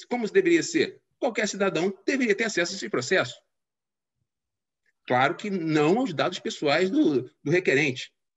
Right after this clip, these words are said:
mas a parte material, isso tá previsto no artigo duzentos e vinte e cinco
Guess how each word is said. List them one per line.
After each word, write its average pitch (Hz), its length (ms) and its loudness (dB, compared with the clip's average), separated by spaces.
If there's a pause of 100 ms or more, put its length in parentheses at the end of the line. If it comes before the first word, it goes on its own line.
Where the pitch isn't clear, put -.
(440)
mas 143 460 0
a 160 80 2
parte 147 1000 -2 (240)
material, 175 880 0 (300)
isso 247 180 -4
tá 220 120 -4
previsto 208 340 0
no 220 60 -2
artigo 202 240 -8
duzentos 190 260 -2
e - 20 -10
vinte 208 140 -4
e - 40 -6
cinco - 460 -6